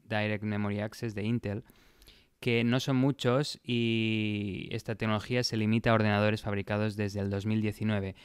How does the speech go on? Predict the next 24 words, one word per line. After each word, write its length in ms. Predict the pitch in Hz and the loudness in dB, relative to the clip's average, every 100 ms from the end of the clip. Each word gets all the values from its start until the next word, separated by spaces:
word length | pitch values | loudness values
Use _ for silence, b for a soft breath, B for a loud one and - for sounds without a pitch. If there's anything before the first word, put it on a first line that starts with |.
| B B | B B
Aún 320 | B 110 117 113 | B 0 2 2
y 100 | 107 | 0
así, 440 | 98 - 151 165 B B B - | 0 4 4 2 B B B -8
esta 460 | 123 120 - 127 | -4 -4 -4 -4
tecnología 520 | 123 117 110 104 120 113 | -2 0 0 0 -2 -4
kernel 640 | 117 110 107 104 - 104 | -4 -2 0 0 -2 -4
D 120 | 110 | -2
M 220 | 104 101 107 | 0 0 0
A, 200 | 143 165 B B B _ _ _ _ | -2 -4 B B B _ _ _ _
em, 840 | - 117 113 107 101 98 98 123 98 _ _ _ _ _ - - | -4 -2 0 0 -2 -2 -6 -10 -16 _ _ _ _ _ -8 -8
si 200 | - - | -8 -2
bien 140 | 110 127 | 4 6
evita 280 | 139 143 127 | 6 4 2
cualquier 380 | 110 104 131 | 2 2 2
impacto 600 | 127 110 135 - - - - | 2 4 2 0 0 0 0
a-, 260 | 110 110 | -4 -4
adicional 840 | 107 107 - 113 110 123 127 147 - | -4 -4 -4 0 2 4 4 2 -2
a, 200 | - - | -8 -8
a 40 | 104 | -4
través 260 | 107 110 | 0 2
de 100 | 110 | 2
D 80 | 110 | 4
M 180 | 110 110 | 4 4
A, 200 | 120 143 | 4 2